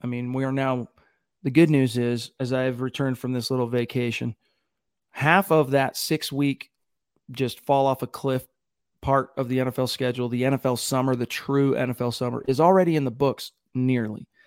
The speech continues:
So we're almost there. We're almost to the finish line where every day is Broncos football, like something's happening.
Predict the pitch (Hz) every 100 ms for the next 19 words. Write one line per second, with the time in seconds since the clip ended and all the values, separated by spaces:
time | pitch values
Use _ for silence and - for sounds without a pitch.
0 | _ _ _ - 135 139 156 170 165 -
1 | 131 120 127 139 147 139 - 139 123 -
2 | - 151 131 - 131 127 123 127 120 -
3 | - 135 143 143 135 131 143 - 127 110
4 | 113 127 123 123 120 - 127 - 131 127
5 | - - 139 131 131 127 131 127 131